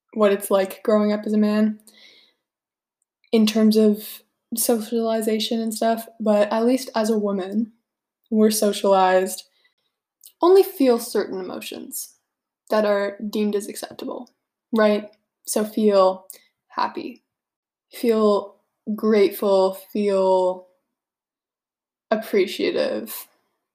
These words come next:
kind of all those quote unquote good emotions. Whereas, like,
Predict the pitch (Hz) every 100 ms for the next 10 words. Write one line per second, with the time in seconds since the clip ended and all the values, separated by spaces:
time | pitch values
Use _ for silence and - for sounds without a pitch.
0 | _ _ _ _ _ - _ - 277 277
1 | 240 226 214 208 214 - - - 208 208
2 | 214 202 202 208 196 180 175 214 226 214
3 | 214 - - - _ 214 202 185 185 180
4 | 180 185 -